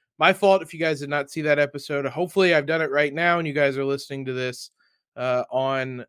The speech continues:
Thursday. Um, and I'll try not to <laughs> screw up any previews like I did on Wednesday, uh, <laughs> in the future. But appreciate you guys making us part of your day. I'm your host, as always, Jacob Rude.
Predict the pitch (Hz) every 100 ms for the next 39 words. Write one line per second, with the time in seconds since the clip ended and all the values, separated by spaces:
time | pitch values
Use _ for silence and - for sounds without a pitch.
0 | _ - 135 127 131 127 123 123 - _
1 | _ _ _ 117 117 117 117 113 - _
2 | _ _ _ _ _ _ _ - 139 143
3 | 131 - 151 151 - 147 - - 190 151
4 | 156 147 135 175 160 151 139 143 131 127
5 | 123 123 120 123 120 120 120 117 _ _
6 | _ _ 123 120 120 - 170 139 135 165
7 | 139 - 135 135 127 139 135 - _ _
8 | - 214 233 214 175 170 156 147 135 -
9 | 131 147 143 139 131 - 127 123 123 123
10 | 151 247 185 175 160 147 135 135 123 120
11 | 131 127 123 123 127 123